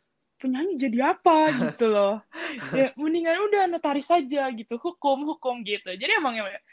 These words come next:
Speaker 1: ya udah dari dulu tuh emang hukum sih. Di
Speaker 2: Oh.
Speaker 1: itunya kayak hukum gitu loh.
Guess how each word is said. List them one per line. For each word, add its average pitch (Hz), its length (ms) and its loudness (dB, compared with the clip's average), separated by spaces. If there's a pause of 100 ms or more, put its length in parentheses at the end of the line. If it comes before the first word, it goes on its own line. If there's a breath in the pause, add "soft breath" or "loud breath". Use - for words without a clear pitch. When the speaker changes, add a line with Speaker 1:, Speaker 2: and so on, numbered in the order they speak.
(300 loud breath)
Speaker 1:
ya 202 180 -4
udah 196 160 0
dari 202 260 0
dulu 208 240 -4
tuh 370 140 -4
emang 220 240 -2
hukum 220 320 -8
sih. 185 260 -14 (280)
Di 196 160 -12
Speaker 2:
Oh. 196 80 -8
Speaker 1:
itunya 208 300 -8
kayak - 220 -12
hukum 196 680 -4
gitu 226 240 -10
loh. 254 200 -8